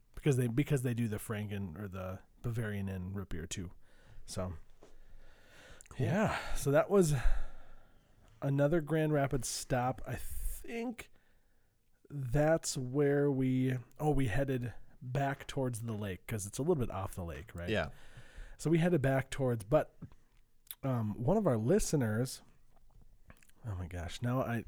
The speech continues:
Speaker 1: I need to make sure that I know. I say that, oh, Nathan Vaughn. So Nathan, um, thanks for listening, by the way.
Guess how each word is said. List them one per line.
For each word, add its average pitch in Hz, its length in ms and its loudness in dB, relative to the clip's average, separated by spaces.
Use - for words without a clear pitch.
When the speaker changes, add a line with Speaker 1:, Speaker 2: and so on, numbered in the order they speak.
Speaker 1:
I 127 120 0
need 127 140 0
to 101 40 -4
make 98 160 -4
sure - 140 -6
that 92 120 -4
I 85 100 -4
know. 95 500 -4
I 95 160 -6
say - 180 -6
that, 101 140 -4
oh, 92 120 -2
Nathan 127 460 6
Vaughn. 85 340 -2
So 156 140 2
Nathan, 156 680 8
um, 98 220 2
thanks 120 200 2
for 101 100 0
listening, 90 320 0
by 87 220 0
the 80 100 -4
way. 82 200 -4